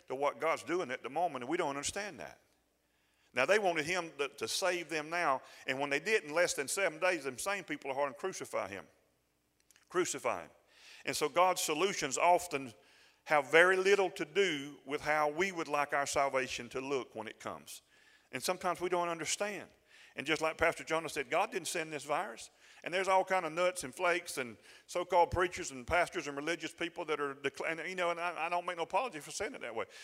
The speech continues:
that are saying that God's doing this and God's doing that and this, you know, because of sin and God's trying to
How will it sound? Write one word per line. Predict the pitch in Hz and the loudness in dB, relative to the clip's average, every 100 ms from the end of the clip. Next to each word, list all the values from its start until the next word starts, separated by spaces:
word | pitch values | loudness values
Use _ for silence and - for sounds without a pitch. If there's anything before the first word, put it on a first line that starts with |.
| - | -8
that | 143 | -2
are | 147 | 0
saying | - 170 151 | 4 4 2
that | 151 143 | 0 2
God's | 156 151 | 2 0
doing | 135 160 135 | -4 -4 -4
this | 117 104 110 | -4 -6 -8
and | 113 | -2
God's | 139 139 - | 0 0 -2
doing | 143 139 139 | -4 -4 -4
that | 131 117 | -2 -4
and | 107 | -4
this, | 123 120 131 127 - - - | -8 -8 -12 -16 -20 -20 -6
you | |
know, | 135 123 | -4 -2
because | 127 151 147 135 | -2 2 2 2
of | 131 | -2
sin | - 143 131 117 | -2 -2 -2 -4
and | 107 | -2
God's | 139 139 | -2 0
trying | - 139 131 | -2 -2 -2
to | 123 | -6